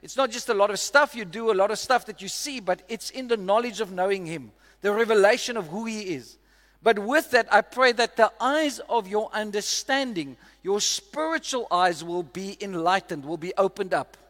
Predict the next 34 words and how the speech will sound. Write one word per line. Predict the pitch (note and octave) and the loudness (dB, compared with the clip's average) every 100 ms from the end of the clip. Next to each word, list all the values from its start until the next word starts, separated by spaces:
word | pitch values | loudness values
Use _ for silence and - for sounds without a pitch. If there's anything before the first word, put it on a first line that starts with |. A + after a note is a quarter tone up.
| _ _ _ | _ _ _
so | _ - F3+ | _ -10 -10
that | E3 | -10
you | E3 | -14
can | D#3+ C#3 | -16 -12
see." | - - A2 _ _ _ _ _ _ _ _ _ | -12 -12 -16 _ _ _ _ _ _ _ _ _
Because | A3+ D#3 | -10 0
God | G3+ C4 | 2 4
doesn't | A#3 C#4 B3+ | 4 4 0
want | A#3 - | -4 -6
Christians | C4+ C4 - A3 - | -6 -6 -6 -10 -8
just | A#3 - | -10 -8
to | G3+ | -6
live | F3 F#3+ A#3 A3+ F#3 - - | -2 2 2 2 -4 -20 -14
and | D#3+ F3 | -10 -4
walk | A3+ A3+ | -4 -6
through | A#3+ G#3+ | -10 -4
this | G#3 F#3 | -4 2
life | F#3 G3+ G3+ | 4 4 2
and | F3 D3 | -6 -12
try | - - G#3+ A3 A3+ | -12 -6 0 2 2
the | G#3 | -2
Christian | - A3+ - A3 G3 | -6 -8 -8 -10 -12
experience. | - - A3+ A3 E3 - _ | -10 -12 -8 -8 -8 -10 _
He | F#3 | -10
wants | G#3+ E3+ G#3+ C#4 - | -10 0 0 0 -4
you | B3+ | -6
to | - B3+ | -6 -6
see. | - C#4+ G3 A#2+ A2 - _ _ _ _ _ _ _ _ _ _ _ - | -6 -6 -8 -10 -16 -20 _ _ _ _ _ _ _ _ _ _ _ 2
And | A#3 | 2
so | - C4+ | 4 2
when | A#3 B3+ | 2 2
you | B3 | 4
have | G#3+ C4+ C4 | 4 4 0
these, | B3 F3+ | -8 -8